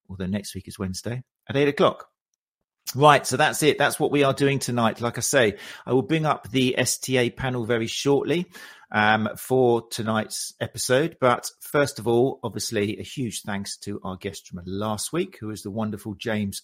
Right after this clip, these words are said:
Earls. Um, a lot of you familiar with James's books and will know his work with Born to Walk and also Born to Move.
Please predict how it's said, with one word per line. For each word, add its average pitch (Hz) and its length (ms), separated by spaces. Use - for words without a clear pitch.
Earls. 139 500
Um, 98 160
a - 20
lot 120 160
of 117 100
you 110 120
familiar 110 420
with 107 160
James's 107 600
books - 560
and 101 200
will 101 120
know 101 180
his 101 180
work 104 360
with 95 420
Born 107 540
to 101 140
Walk 147 600
and 95 140
also 98 240
Born 98 280
to - 120
Move. 160 680